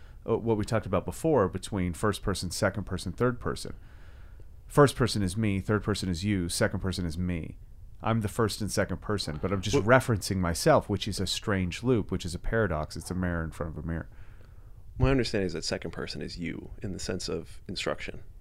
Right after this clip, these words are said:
Speaker 1: It is, but it's me telling who? I can just tell myself.
Speaker 2: The au-, uh, the reader.
Speaker 1: The controller.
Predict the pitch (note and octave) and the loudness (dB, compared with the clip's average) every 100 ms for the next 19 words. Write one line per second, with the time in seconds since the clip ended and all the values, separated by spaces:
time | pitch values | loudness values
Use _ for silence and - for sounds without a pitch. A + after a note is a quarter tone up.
0 | - D3 G#3+ D#3+ C#2+ - - - - C#3 | 6 12 12 12 6 0 -6 2 8 8
1 | - C#3 D3 D3 B2 - C3 B2 G2+ C#3+ | 6 4 8 6 4 4 4 4 4 4
2 | E3 F#2 E2 - - A2 C3+ A#2 - C3 | 6 6 2 -6 2 2 4 2 0 0
3 | A#2 E2+ - C3 G#2+ - - - - - | 2 0 2 0 0 -4 -14 -16 -14 -8
4 | F#2+ D2 - - B2+ G2+ D#2+ F2 D2+ D#2+ | -8 -6 -8 -2 2 2 0 -6 -10 -8
5 | F#2+ - - C3+ - C#3+ - - C3+ A#2 | -6 -6 4 4 6 4 4 4 6 6
6 | E2 | 4